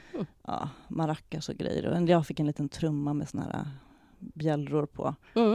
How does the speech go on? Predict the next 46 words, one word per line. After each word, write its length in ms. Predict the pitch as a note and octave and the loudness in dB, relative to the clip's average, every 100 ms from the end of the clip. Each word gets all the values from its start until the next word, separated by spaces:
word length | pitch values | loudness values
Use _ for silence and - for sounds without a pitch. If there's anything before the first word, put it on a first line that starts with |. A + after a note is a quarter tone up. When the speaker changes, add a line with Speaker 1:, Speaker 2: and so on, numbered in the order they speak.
| D4+ | 4
Speaker 2:
Eh, 460 | E3 D#3 D3 C#3+ D3 | 2 2 2 2 4
så 80 | F3+ | 8
det 80 | F#3+ | 10
var 60 | |
jätte-, 360 | G#3 - - - | 8 6 -8 6
det 120 | A#3 | 10
är 40 | |
som 140 | B3 C4 | 12 10
sjuttio-tals 720 | C#4 - F3 G3 E3+ E3 - | 8 2 0 4 4 4 -4
happening. 600 | - - - C3+ D#3 - - | -4 0 0 0 -2 -6 -8
Eh, 420 | - F3+ D#3+ D3+ F3 - | 2 4 4 2 -2 -6
<laughs> 140 | - - | -6 0
det 320 | - A3 C4 | 8 12 12
är 60 | D4+ | 12
ändå 180 | B3 D#4 C#4+ | 12 12 12
skönt 320 | D4 C#4+ - | 12 12 10
när 100 | G#3 | 8
man 340 | G3+ G3 F3 | 8 6 4
liksom 220 | F#3 G#3+ | 2 4
var 80 | G3 | 4
för 140 | G3 G#3 | 4 6
liten 340 | A3+ - F#3 | 6 6 0
för 140 | - | 0
att 60 | F3+ | 2
gå 200 | F3 D#4+ | 6 6
på 140 | - | 6
dem, 280 | D3+ D3+ D#3+ E3+ | 4 4 2 2
när 100 | F3 | 6
det 60 | |
Speaker 1:
Mm. 100 | A3 | 8
Speaker 2:
begav 160 | A3 A#3+ | 8 6
sig, 200 | - D3+ | 4 2
att 80 | - | 2
det 80 | E3 | 2
finns 220 | G3 G3 | 4 6
<laughs> 60 | - | 12
såna 220 | A3+ G#3+ | 12 12
här 360 | A3 F3 G#3 F3 - - A3+ | 10 6 6 4 2 -12 -8
grupper 420 | - G3+ - - - | 4 4 4 2 0
som 260 | - E3 D#3+ - - | 0 -4 -6 -14 -8
håller 160 | - F3+ | 0 2
i 120 | F#3 | 2
den 60 | F3+ | 2
Speaker 1:
Mm. 100 | - | 0
Speaker 2:
traditionen. 500 | G#3+ G3+ A3 - - - - - - - - - - - - | 2 4 2 0 -6 -12 -20 -20 -20 -20 -20 -20 -20 -16 -2
Mm. 260 | F#3 F#3+ | 2 4